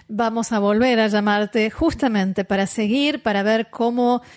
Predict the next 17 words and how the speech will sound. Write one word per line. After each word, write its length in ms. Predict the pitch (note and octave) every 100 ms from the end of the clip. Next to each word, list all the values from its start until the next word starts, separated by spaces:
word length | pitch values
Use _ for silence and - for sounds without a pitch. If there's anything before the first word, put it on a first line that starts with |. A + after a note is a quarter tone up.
| _
continúa 560 | C4 B3 A#3 A#3 C4+ C#4
esta 220 | C4+ B3
situación 680 | A#3+ A3+ G#3+ C4 C#4 D#4+ E4
y 100 | A3+
cómo 300 | G#3 A3+ A#3
afecta 640 | A3 - C4 B3+ - B3 B3
a 220 | - G3+
la 140 | G3
economía, 680 | G3 G#3 G3+ G3+ C4+ D#4+ D#4+
cómo 300 | A3+ G#3+ A3+
salimos 540 | - G#3 A3+ C#4+ C4+
de 120 | A#3
todo 300 | G#3 A3 G#3+
esto, 360 | A#3 C4+ - B3+
cómo 220 | C4 A3
nos 180 | A3 G#3+
recuperamos. 840 | G3+ G#3+ F#3 G3+ B3 D4 E4 E4